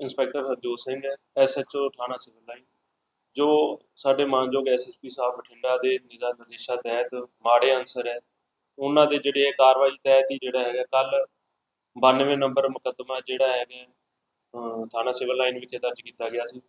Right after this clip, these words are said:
ਜਿਸ ਤਹਿਤ ਜਿਹੜਾ ਰਾਹੁਲ ਖਰਾਣਾ ਅਤੇ ਰੋਹਿਤ ਖਰਾਣਾ ਦੋਨਾਂ ਨੂੰ ਕਾਬੂ ਕਰਕੇ ਉਸ ਪਾਸੋਂ ਜਿਹੜੇ ਹੈਗੇ ਦੋ ਵਹੀਕਲ ਜਿਹੜੇ ਚੋਰੀ ਦੇ ਬਰਾਮਦ ਕੀਤੇ ਗਏ ਆ, ਤੇ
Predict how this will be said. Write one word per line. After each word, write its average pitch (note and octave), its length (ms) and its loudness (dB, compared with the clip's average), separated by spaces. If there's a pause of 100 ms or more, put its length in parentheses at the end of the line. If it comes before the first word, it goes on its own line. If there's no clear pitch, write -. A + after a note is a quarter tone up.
(320)
ਜਿਸ C#3+ 280 2
ਤਹਿਤ C#3 340 8
ਜਿਹੜਾ C3+ 380 2 (580)
ਰਾਹੁਲ C3+ 480 6 (100)
ਖਰਾਣਾ C3+ 560 2
ਅਤੇ C#3 300 -6 (540)
ਰੋਹਿਤ C#3+ 280 0
ਖਰਾਣਾ B2+ 400 2
ਦੋਨਾਂ C3+ 280 -2
ਨੂੰ C3+ 80 -4
ਕਾਬੂ C3 300 2
ਕਰਕੇ B2 480 -4 (880)
ਉਸ - 260 -2
ਪਾਸੋਂ C#3+ 300 6
ਜਿਹੜੇ C3+ 280 2
ਹੈਗੇ C3+ 180 4
ਦੋ C3+ 220 0
ਵਹੀਕਲ C3+ 320 -6
ਜਿਹੜੇ C3+ 260 0
ਚੋਰੀ B2+ 260 -8
ਦੇ C3 140 -4
ਬਰਾਮਦ A#2 260 -2
ਕੀਤੇ A#2 320 -14
ਗਏ A2+ 240 -6
ਆ, B2+ 60 -10 (440)
ਤੇ - 80 -10